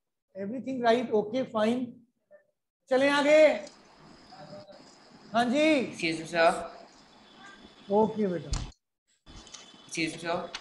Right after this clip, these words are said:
Speaker 1: हाँ जी, हाँ जी।
Speaker 2: अ, sir, जब आपने last time कराया था ये वाला sum, तो आपने इसमें, अ, कोई और वे से कराया था?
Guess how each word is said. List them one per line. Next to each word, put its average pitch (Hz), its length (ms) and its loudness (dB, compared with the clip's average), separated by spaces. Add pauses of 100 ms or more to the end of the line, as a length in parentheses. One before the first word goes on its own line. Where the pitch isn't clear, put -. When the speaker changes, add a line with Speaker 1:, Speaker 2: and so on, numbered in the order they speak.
(240)
Speaker 1:
हाँ 233 120 -4
जी, 277 120 -2
हाँ 262 120 -2
जी। 262 460 -2 (1500)
Speaker 2:
अ, 135 240 -4
sir, 208 300 0
जब 214 100 4
आपने 196 360 4
last 156 420 6
time 180 220 0
कराया 160 360 4 (120)
था 160 140 2
ये 147 300 0
वाला 139 260 2
sum, 156 320 -4
तो 160 60 -6
आपने 151 500 0
इसमें, 156 560 -4
अ, 127 280 -4
कोई 147 120 -4
और 139 220 0
वे 147 180 -2
से 156 120 -8
कराया 139 400 0
था? 117 140 -10